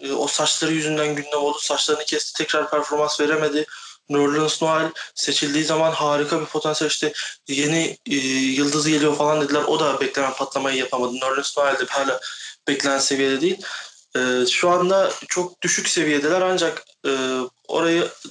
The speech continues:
şu anda N B A'in en kötü takımılar. Hani en kötü takımı New York Knicks.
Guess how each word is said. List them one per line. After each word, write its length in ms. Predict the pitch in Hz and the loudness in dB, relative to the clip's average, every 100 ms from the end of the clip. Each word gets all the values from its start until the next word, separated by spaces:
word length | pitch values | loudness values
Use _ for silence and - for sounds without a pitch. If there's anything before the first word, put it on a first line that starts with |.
| - - _ - - - - - _ _ - | -20 -20 _ -20 -20 -14 -14 -14 _ _ -2
şu 220 | - 185 | 2 2
anda 200 | 185 185 | 2 2
N 200 | 190 202 | 0 0
B 40 | |
A'in 180 | 208 233 | 2 2
en 120 | 226 | 2
kötü 180 | 175 - | -2 -6
takımılar. 420 | 147 139 131 123 | -8 -6 -2 -2
Hani 180 | 127 127 | -2 -2
en 260 | 135 175 214 | -2 -2 -2
kötü 200 | 160 - | -4 -4
takımı 480 | 151 180 226 233 - - | -2 0 0 0 -6 -4
New 160 | 190 190 | 0 2
York 180 | 196 196 | 2 2
Knicks. 360 | 226 - - | 0 0 -4